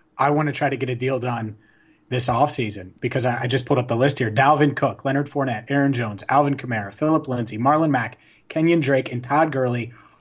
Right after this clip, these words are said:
all expected to hit free agency or scheduled to as of now. And then that doesn't include the draft, which Clemson's Travis Etienne would have been a first rounder this past year. And I butcher his last name all the time, but you get the point. Um,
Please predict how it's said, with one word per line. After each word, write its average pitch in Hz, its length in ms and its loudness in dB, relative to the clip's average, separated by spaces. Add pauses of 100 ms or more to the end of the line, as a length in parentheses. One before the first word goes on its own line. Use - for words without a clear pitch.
(120)
all 147 260 4
expected 156 500 0
to 135 60 -2
hit 143 200 -4
free 135 180 0
agency 123 400 -4
or 110 40 -2
scheduled 143 380 0
to 131 100 -4
as 143 180 2
of 139 100 -2
now. 131 380 2 (560)
And 143 140 4
then 165 120 6
that 170 120 4
doesn't 170 200 2
include 160 320 2
the 147 60 4
draft, 143 400 2
which 123 320 -8
Clemson's 139 420 -4
Travis 143 400 -4 (240)
Etienne 143 580 2 (380)
would 143 140 4
have 131 120 2
been 135 400 2
a 117 120 -2
first 147 320 0
rounder 135 320 4
this 107 160 -4
past 113 340 0
year. 120 100 2
And 117 100 2
I 123 100 4
butcher 131 300 0
his 113 140 -4
last 113 240 -2
name 110 160 0
all 110 100 -2
the 104 60 -2
time, 104 320 -2 (340)
but 120 120 2
you 120 80 2
get 123 140 4
the 117 80 -6
point. 113 340 -2 (500)
Um, 123 520 4